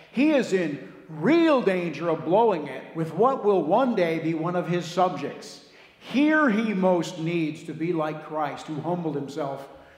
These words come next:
to the point of death on the cross. Abigail essentially tells David, "If you do this, your name will be forever tarnished.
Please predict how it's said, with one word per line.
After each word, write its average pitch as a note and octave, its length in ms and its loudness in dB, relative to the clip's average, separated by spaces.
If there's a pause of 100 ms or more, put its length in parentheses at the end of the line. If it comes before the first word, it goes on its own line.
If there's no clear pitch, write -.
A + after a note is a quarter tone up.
(180)
to E3 60 -18
the D#3+ 140 -4
point D3+ 300 -4
of C3+ 160 -8
death D3+ 320 -4
on D3+ 140 -10
the B2 60 -14
cross. - 640 -6 (1700)
Abigail F3 640 4
essentially E3 880 -4
tells E3 360 -2
David, C#3+ 540 -8 (380)
"If D#3 200 -10
you F#3 180 -2
do D4 180 2
this, G3+ 680 -2 (360)
your G3+ 240 2
name E3+ 340 0
will F3 200 0
be D3+ 180 -2
forever D#3 720 0 (160)
tarnished. E3 600 -6